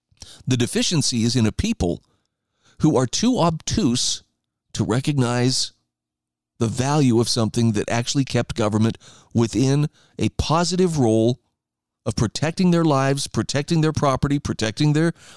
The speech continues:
their freedom and their rights, as opposed to one that just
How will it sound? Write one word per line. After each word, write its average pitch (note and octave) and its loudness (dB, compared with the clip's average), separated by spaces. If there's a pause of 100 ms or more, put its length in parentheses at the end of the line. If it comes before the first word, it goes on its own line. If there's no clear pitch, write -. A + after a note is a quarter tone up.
(120)
their D3 2
freedom C#3+ 0 (320)
and A2 -2
their C#3 2
rights, D3+ -2 (1120)
as G#2+ -2
opposed A#2+ 0
to A#2+ -2
one A#2 2
that A#2 2
just - -6